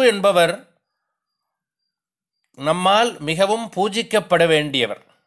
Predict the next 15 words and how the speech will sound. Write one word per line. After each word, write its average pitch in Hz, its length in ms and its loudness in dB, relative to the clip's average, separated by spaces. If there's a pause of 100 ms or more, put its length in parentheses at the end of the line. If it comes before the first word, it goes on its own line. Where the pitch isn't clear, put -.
(180)
ஆகையினால 170 380 2
தான் 190 200 2
தர்மசாஸ்திரம், 165 800 0 (1120)
"அக்ரதோ 190 480 0 (120)
குரவஸ்துத்யாக", 185 1000 0 (720)
எப்பொழுதும் 190 680 -2 (1160)
குருவை 214 420 2 (1040)
நாம் 151 300 0
நேரடியாக 185 680 2
புகழணும். 156 540 0 (420)
குருவிற்கு 196 640 -2
நேரடியாகவே 196 840 2
நாம் 180 300 0
குருவை 175 400 -2
புகழணும், 156 640 -2